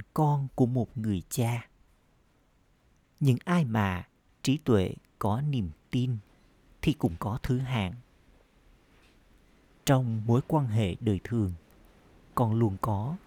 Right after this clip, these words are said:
niềm tin rằng con sẽ nhận được của thừa kế của con từ cha của con. Ở đây, Maya liên tục làm cho mặt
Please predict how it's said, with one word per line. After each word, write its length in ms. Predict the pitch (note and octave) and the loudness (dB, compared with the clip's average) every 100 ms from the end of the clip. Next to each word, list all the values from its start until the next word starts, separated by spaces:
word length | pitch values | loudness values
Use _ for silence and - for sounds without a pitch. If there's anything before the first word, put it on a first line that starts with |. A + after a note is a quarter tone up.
| - | -8
niềm 320 | C#3+ C3 A#2+ A2 - | -2 0 0 -2 0
tin 200 | G3 D3 | 0 2
rằng 280 | C#3 A#2+ A2+ A2+ - - - - - _ - - - | 0 -2 -4 -10 -20 -20 -20 -20 -20 _ -20 -8 0
con 280 | B2+ A#2+ A2+ | 2 2 0
sẽ 220 | - A2 | 0 0
nhận 280 | A#2 G2+ G2 | 0 -2 0
được 220 | G2+ F2+ - - _ _ | -2 -2 -8 -20 _ _
của 180 | - A#2 - | 0 0 0
thừa 200 | B2+ G#2 - | -2 -2 0
kế 200 | G#2+ C3+ | -2 0
của 200 | - G2+ E2 | 0 -2 -2
con 300 | - B2 A#2 A2 - _ _ _ - | -4 -4 -4 -8 -16 _ _ _ -2
từ 340 | C3 G2+ F2 C3+ _ _ _ _ _ | 0 0 -4 -10 _ _ _ _ _
cha 340 | - A#2+ G#2+ G2+ | -2 -2 -2 -6
của 240 | - G#2+ F#2+ - | -4 -4 -4 -4
con. 260 | A2 G#2 F2+ _ _ _ _ _ - - _ _ _ _ _ _ _ _ _ - | -4 -4 -10 _ _ _ _ _ -20 -20 _ _ _ _ _ _ _ _ _ 0
Ở 220 | A#2 E2+ | 0 2
đây, 320 | A2 G#2+ G2+ - _ _ _ _ | 0 0 -2 -12 _ _ _ _
Maya 440 | D3 C#3 B2+ C3 A2+ | 2 2 2 0 2
liên 260 | A#2 A#2+ - - | 0 -2 -2 -2
tục 180 | A2+ - _ _ _ _ _ - | -2 -4 _ _ _ _ _ -2
làm 240 | C#3 B2 | 0 0
cho 220 | - E3+ | 0 0
mặt 240 | D3+ B2+ | 2 0